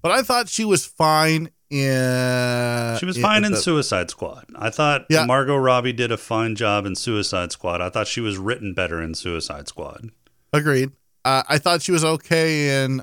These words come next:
Speaker 1: um, uh, the, that Martha movie, Batman versus Superman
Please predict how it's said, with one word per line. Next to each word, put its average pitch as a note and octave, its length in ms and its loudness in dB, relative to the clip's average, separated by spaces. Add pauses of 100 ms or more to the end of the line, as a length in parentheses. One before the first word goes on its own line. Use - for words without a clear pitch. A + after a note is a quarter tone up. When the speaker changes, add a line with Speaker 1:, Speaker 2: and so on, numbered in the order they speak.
Speaker 1:
um, A#2 1080 0 (1200)
uh, A2+ 400 2
the, A2+ 400 2
that A2 180 0
Martha A#2+ 420 2
movie, A2 500 0 (1200)
Batman A#2+ 360 2
versus A2 320 0
Superman G2 580 0